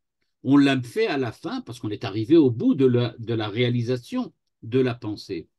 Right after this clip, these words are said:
On a réalisé notre pensée, mais la pensée, elle était déjà au début, bien avant qu'on commence à agir. Et donc,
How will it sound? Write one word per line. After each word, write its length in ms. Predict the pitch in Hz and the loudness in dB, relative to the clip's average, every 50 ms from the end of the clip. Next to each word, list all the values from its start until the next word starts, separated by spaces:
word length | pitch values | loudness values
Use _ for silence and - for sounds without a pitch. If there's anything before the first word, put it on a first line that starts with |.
| _ _ _ _ _ _ _ _ - | _ _ _ _ _ _ _ _ -2
On 160 | 120 123 127 | 2 4 4
a 100 | 131 120 | 4 4
réalisé 520 | 110 139 202 233 226 208 208 175 156 185 | 4 4 2 2 2 0 0 2 2 4
notre 300 | 170 143 135 123 - 123 | 4 4 2 0 -2 -2
pensée, 440 | 113 - - 104 98 - - 208 254 | -4 -2 -4 -8 -8 -6 -6 -4 -2
mais 80 | 247 - | -2 -2
la 120 | 107 101 | -4 -6
pensée, 280 | - 101 98 - - 208 | -10 -12 -12 -10 -8 -6
elle 100 | 175 123 | -6 -6
était 200 | - - 147 131 | -6 -4 -6 -6
déjà 300 | 113 98 87 87 127 127 | -6 -8 -8 -6 -4 -2
au 80 | 110 | -4
début, 500 | 98 87 101 98 104 151 226 226 151 120 - _ _ _ _ _ | -4 -4 -8 -8 -6 -6 -6 -6 -6 -8 -12 _ _ _ _ _
bien 380 | - 95 90 113 160 220 226 175 | -16 -8 -2 0 0 0 0 0
avant 420 | 131 120 120 180 202 190 135 123 _ _ _ - | -2 -2 -4 -6 -6 -8 -8 -12 _ _ _ -4
qu'on 140 | - 123 | -4 -2
commence 360 | - - 107 120 165 170 - - | -2 -2 -2 -2 -2 -4 -4 -8
à 100 | 110 - | -8 -6
agir. 420 | - 151 135 123 151 156 143 - _ _ _ _ _ _ _ _ _ _ _ _ _ _ _ _ _ _ _ _ - | -6 -6 -6 -6 -6 -8 -8 -10 _ _ _ _ _ _ _ _ _ _ _ _ _ _ _ _ _ _ _ _ 0
Et 120 | 131 151 | 2 2
donc, 460 | 143 151 240 262 240 - - - - | 4 4 4 2 2 0 -4 -12 -20